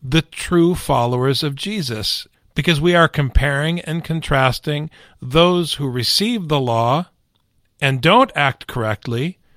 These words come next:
with those who didn't have that benefit and act correctly. The two blind men on the side of the road put to shame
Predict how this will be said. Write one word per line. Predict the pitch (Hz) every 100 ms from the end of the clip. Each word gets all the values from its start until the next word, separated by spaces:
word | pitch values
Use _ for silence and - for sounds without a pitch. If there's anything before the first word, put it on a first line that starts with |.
| _ _ -
with | 175 165
those | 233 254 240 - - _ _ _ _ _ _ -
who | 214
didn't | 180 226 277 -
have | 226 254 202
that | 190 139
benefit | 131 127 135 185 208 - - _ _ _ _ -
and | 208 220 -
act | 214 226 -
correctly. | - 214 220 233 - 220 160 107 - - -
The | 185
two | - 202 226
blind | 180 180 214 233 165
men | 151 156
on | 156 165
the | 170
side | - 180 185 180
of | 156
the | 151
road | 143 180 214 151 147 156 _ _ _ -
put | 254 247 -
to | 190
shame | - - 226 208 175